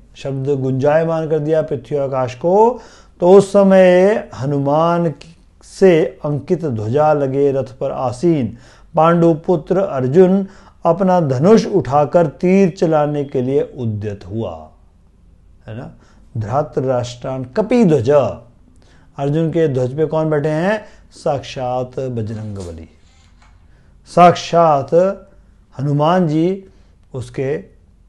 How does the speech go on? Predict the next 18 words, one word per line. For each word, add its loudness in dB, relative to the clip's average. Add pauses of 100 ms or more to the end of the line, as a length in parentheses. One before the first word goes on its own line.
(800)
रथ 4
पे -4
आसीन 0
हैं, -10 (420)
है -8
ना। -12 (840)
तो 4
उसमें 2
हनुमान 2
से 0
अंकित 0
ध्वजा 2
लगे 2
रथ 0
पर -2
आसीन -4
पांडु 4
पुत्र 0